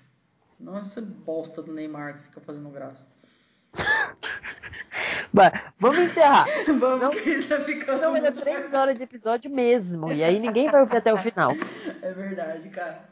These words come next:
Speaker 2: A pergunta capciosa vai ser: vocês ouviram até o final e o Rollers?
Speaker 1: <laughs>
Speaker 2: É essa.
Speaker 1: Será? Não, vamos, vamos, vamos lá pra pergunta capciosa.
Speaker 2: Já foi?
Speaker 1: Não foi, aquilo não valeu.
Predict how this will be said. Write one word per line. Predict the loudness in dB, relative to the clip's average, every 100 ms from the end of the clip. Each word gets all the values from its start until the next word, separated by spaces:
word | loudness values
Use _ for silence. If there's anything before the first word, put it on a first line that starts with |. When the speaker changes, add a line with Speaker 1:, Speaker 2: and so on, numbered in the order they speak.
| -12
Speaker 2:
A | -2
pergunta | -2 -2 -2 -2
capciosa | -2 4 4 6 4
vai | 2
ser: | 2 2 2
vocês | 0 -4 -2 2
ouviram | 2 4 4
até | 6 6
o | 6
final | 6 6 6 6
e | 6
o |
Rollers? | 8 8 8 6 4 2 -6 -2 -2 -2
Speaker 1:
<laughs> | -4 -4 -6 -4 -2
Speaker 2:
É | 0 0
essa. | -4 -6 -8 -8 _ _ _ _ -20
Speaker 1:
Será? | -12 -6 -4 -6 -8 -16 -16 -14
Não, | -6 -6
vamos, | -4 -6 -8
vamos, | -6 -6 -6
vamos | -12 -10
lá | -10 -10
pra | -14 -16
pergunta | -16 -18
capciosa. | -16 -20 -20 -14 -14 -14 -18 -20 -20 -20 _ _ _ _ 2
Speaker 2:
Já | 2 4
foi? | 4 4 4 0 -8 _
Speaker 1:
Não | -8 -8 -8
foi, | -6 0 0
aquilo | -2 -10
não | -14 -16 -6 -4
valeu. | -4 -6 -10 -14